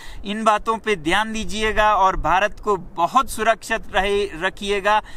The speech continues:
आप सब हैं भारत के सिपाही। अगर सिपाही सब बीमार हों तो हम कैसे भिड़ेंगे किसी और देश से, जहां वो अपना ख्याल पूरी तरह रख रहे हैं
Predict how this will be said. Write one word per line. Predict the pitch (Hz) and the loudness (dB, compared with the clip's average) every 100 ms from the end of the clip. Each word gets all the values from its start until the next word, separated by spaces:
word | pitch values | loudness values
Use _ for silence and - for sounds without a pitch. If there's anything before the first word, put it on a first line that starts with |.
| - - | -6 0
आप | 196 - | 0 0
सब | - 233 180 | 0 0 0
हैं | 175 202 202 | -2 0 2
भारत | 170 185 190 - | 2 2 0 -4
के | 190 | -6
सिपाही। | 175 170 160 170 180 202 202 - - | -4 -6 0 2 2 -2 -8 -10 -2
अगर | 156 175 165 | 0 0 -2
सिपाही | 180 185 202 214 | -2 2 2 2
सब | - 220 240 185 147 | -2 2 2 2 -6
बीमार | 175 190 208 185 | 0 2 2 0
हों | 185 190 - - - 170 | -4 -6 -8 -10 -10 -6
तो | |
हम | 160 185 | -4 -4
कैसे | 175 190 175 220 | 2 0 2 0
भिड़ेंगे | 180 185 190 180 165 | 2 2 2 -2 -4
किसी | 170 160 170 | -6 -6 0
और | 170 175 | 4 2
देश | 139 160 156 | 0 -2 -2
से, | - 160 147 151 - - - - 120 | -4 -6 -6 -8 -14 -16 -18 -16 -10
जहां | 127 160 214 214 | 0 2 4 4
वो | 196 | 4
अपना | 175 - 202 214 | 2 2 0 0
ख्याल | 208 196 190 180 - | 2 2 2 0 -6
पूरी | 247 262 269 240 | -6 -2 0 2
तरह | 220 196 185 | 2 2 2
रख | 180 185 | 0 0
रहे | 185 | 0
हैं | 180 175 175 | 0 -2 -4